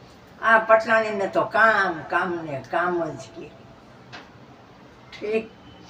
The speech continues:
પછી એમ કરતા કરતા એના દીકરાની વહુ આવ્યા, લગ્ન થયા, દીકરાની વહુ આવ્યા. વહુ આવ્યા એટલે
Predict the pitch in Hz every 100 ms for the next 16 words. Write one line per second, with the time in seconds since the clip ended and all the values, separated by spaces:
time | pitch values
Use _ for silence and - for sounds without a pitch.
0 | - - - - - - 233 233 247 247
1 | 233 262 247 247 240 254 247 240 240 233
2 | 254 226 208 233 254 247 240 240 190 226
3 | 269 226 202 180 175 196 220 262 233 233
4 | 196 208 226 220 208 185 214 240 202 175
5 | - - - - - - - - - -
6 | - - - 208 233 240 233 277 254 202
7 | 202 220 214 208 202 185